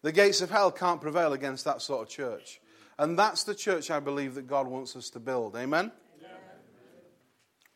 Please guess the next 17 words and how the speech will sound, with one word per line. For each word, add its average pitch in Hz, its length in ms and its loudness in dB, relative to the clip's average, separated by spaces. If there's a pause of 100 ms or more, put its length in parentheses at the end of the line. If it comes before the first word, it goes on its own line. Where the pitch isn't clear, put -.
(1900)
But 208 120 2
what 277 100 4
I 311 60 8
want 294 120 8
to 254 40 4
pick - 280 -2
up - 140 4
from 175 220 2
this 135 260 -2
is 165 140 -4
this 196 200 4
statement 202 580 2
that 147 100 -6
Jesus 170 360 -4
said, 160 280 4
and 147 100 0
I've, 147 240 0